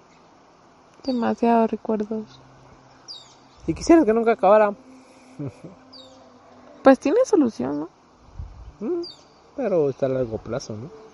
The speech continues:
Speaker 1: ¿Te quedas conmigo?
Speaker 2: Ok.
Speaker 1: Ok, esa es la solución.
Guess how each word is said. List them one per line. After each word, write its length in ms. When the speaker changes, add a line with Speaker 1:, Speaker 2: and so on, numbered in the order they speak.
Speaker 1:
¿Te 100
quedas 240
conmigo? 440
Speaker 2:
Ok. 220
Speaker 1:
Ok, 280
esa 340
es 60
la 120
solución. 540